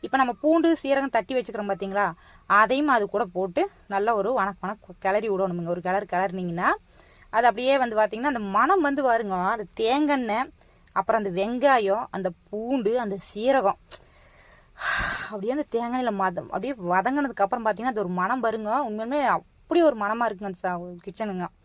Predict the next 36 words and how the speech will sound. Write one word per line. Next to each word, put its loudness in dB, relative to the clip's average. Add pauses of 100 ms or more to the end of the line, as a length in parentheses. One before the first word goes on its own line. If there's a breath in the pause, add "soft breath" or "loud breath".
(320 soft breath)
சமையல் 0
கட்டு 4
அப்படி 2
இருக்குமுங்க. -4
பாருங்க, 0
இதுக்கப்புறம் 0
இந்த -2
கருவேப்பிலை 0
போடுங்க. -4
ஏன்னா -4 (100)
கருவேப்பிலை 4
ஏன் 2
நான் 0
உங்களை -2
முன்னாடி -2
போட 4
வேண்டாம்னு -2
சொன்னேன்னா, 0 (380 loud breath)
அது 4
எண்ணெயோட 6 (120)
சூட்டுல -2
வந்து 0
பார்த்தீங்கன்னா, -4
கருவேப்பிலை 4
வந்து 2
ஒரு 0
மாதிரி -4
சருகாட்ட 0
ஆகி 2
போயிருங்க. -2
ஆனா 0
இது -4
வந்து -6
உண்மையை -6
சொல்லப் -4
போனா, -2